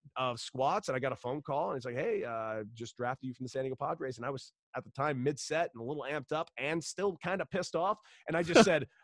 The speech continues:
Speaker 1: "Cool, click." Went
Speaker 2: Oh,
Speaker 1: back and
Speaker 2: no
Speaker 1: finished my wo-,
Speaker 2: shit.
Speaker 1: went back and finished my workout. I was just like, "I got a workout to do, man. I guess I'm gonna go play somewhere in five days. Whatever." I was pissed.
Speaker 2: Damn.
Speaker 1: And then, then after I was done with, after I was done, uh, being angry for no,
Speaker 2: Yeah.
Speaker 1: absolutely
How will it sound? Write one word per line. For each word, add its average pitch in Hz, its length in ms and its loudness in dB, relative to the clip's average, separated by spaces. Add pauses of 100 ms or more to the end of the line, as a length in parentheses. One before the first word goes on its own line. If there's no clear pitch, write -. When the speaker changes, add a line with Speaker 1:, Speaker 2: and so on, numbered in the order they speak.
(160)
Speaker 1:
"Cool, 170 300 6 (320)
click." 160 340 4 (300)
Went 139 180 2
Speaker 2:
Oh, 151 40 4
Speaker 1:
back 147 60 10
and 202 100 8
Speaker 2:
no 349 100 10
Speaker 1:
finished 135 180 6
my 330 60 10
wo-, 370 120 8
Speaker 2:
shit. - 200 -2 (280)
Speaker 1:
went 190 220 2
back 202 200 8
and - 100 -2
finished 214 220 8
my 170 80 8
workout. 190 500 8
I 147 80 8
was 160 120 4
just 151 120 0
like, 143 220 0 (100)
"I 156 80 4
got 185 140 6
a 147 40 4
workout 135 380 2
to 123 60 -6
do, 117 180 -2
man. 120 260 -2 (160)
I - 60 0
guess 170 200 4
I'm 160 100 2
gonna 151 120 2
go 139 120 4
play 139 180 0
somewhere 127 280 0
in 123 60 0
five 127 360 4
days. 123 400 4
Whatever." 127 440 0 (500)
I 165 120 8
was 151 160 6
pissed. 147 400 4
Speaker 2:
Damn. 208 340 4
Speaker 1:
And 180 80 10
then, 220 140 10 (260)
then 220 140 10
after 220 280 10
I 202 40 10
was 190 120 6
done 196 200 10
with, 190 240 6
after 226 280 8
I 190 40 6
was 160 140 2
done, 175 320 8
uh, 131 400 8 (240)
being 160 340 6
angry 156 540 2
for 147 140 -4
no, 143 280 4
Speaker 2:
Yeah. 123 200 10
Speaker 1:
absolutely 156 640 4